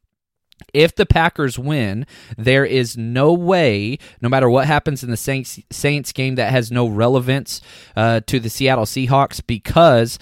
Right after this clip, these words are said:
uh, the Seattle Seahawks already beat the Saints. Uh, sorry, the Seattle Seahawks already lost to the Saints. So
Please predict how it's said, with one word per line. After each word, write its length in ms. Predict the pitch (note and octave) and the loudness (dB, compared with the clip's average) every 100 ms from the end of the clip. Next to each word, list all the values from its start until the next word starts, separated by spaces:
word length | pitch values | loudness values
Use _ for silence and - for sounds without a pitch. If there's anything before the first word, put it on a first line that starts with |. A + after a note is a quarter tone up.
| - - | -20 -8
uh, 260 | A2 A2 A2 | -2 0 0
the 140 | A2 G#2 | -2 -6
Seattle 320 | C3+ C3+ A#2 | -2 -2 -2
Seahawks 380 | C3 B2+ A#2 - | 0 0 0 -2
already 220 | B2 A#2+ | -4 -2
beat 340 | G2+ - A#2+ - | -6 -8 -8 -8
the 80 | |
Saints. 460 | G2+ A#2 G#2 - - - _ | -6 -4 -6 -8 -18 -20 _
Uh, 260 | G#2+ G2 F#2+ | -4 -4 -4
sorry, 280 | B2+ G#2+ - _ - | -4 -4 -6 _ -6
the 140 | A2 | -6
Seattle 340 | - C#3+ B2+ | 0 2 2
Seahawks 420 | A2 - B2+ B2 B2 | -2 -2 0 0 0
already 200 | A2+ G2+ | -2 -2
lost 400 | G2+ A2 G#2 - | 0 0 -2 -6
to 60 | |
the 100 | F#2 | -12
Saints. 320 | - F#2 - | -10 -10 -8
So 240 | - A#2 | 0 0